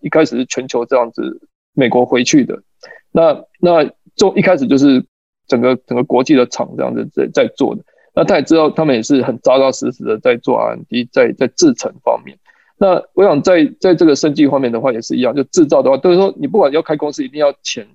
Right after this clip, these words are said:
要能够先赚得进来再说。啊，你赚不进来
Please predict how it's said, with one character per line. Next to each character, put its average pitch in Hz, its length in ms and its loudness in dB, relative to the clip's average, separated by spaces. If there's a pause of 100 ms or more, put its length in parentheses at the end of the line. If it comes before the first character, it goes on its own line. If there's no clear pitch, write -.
(120)
要 127 200 0
能 120 120 -18
够 135 120 -8
先 127 240 -8
赚 127 200 0
得 - 80 -16
进 131 180 -4
来 - 160 -20
再 - 160 -12
说。 - 260 -18 (300)
啊， 180 100 0
你 165 60 4
赚 175 160 2
不 165 100 2
进 156 160 0
来 127 160 0